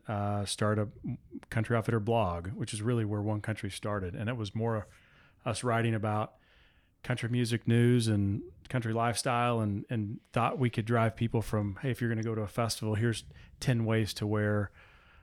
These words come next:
a pair of cowboy boots or cowgirl boots." And, and it blossomed into something kinda right before our eyes where we were writing more about, um, not just how you wear cowboy boots, but really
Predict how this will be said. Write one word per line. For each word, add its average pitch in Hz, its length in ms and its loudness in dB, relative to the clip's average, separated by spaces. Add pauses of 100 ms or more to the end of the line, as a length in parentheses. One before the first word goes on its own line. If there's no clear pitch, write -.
(140)
a - 60 -6
pair 110 260 2
of 101 220 -2 (400)
cowboy 104 320 0
boots 92 300 -2
or 101 40 -4
cowgirl 90 440 -2
boots." 87 420 -10 (120)
And, 104 420 -2
and 113 140 0
it - 240 -6
blossomed 117 480 2
into 104 140 0
something 107 480 0 (400)
kinda 123 180 2
right 120 160 4
before 113 340 0
our 101 100 0
eyes 110 380 0
where 104 260 -4 (320)
we 123 120 0
were 113 120 2
writing 107 360 2
more 110 220 2
about, 104 400 0 (760)
um, 98 640 0 (840)
not 139 280 0
just 117 200 0
how 113 80 2
you 107 200 2
wear 107 260 4
cowboy 110 380 2
boots, 101 260 -2
but - 160 -8
really 107 360 2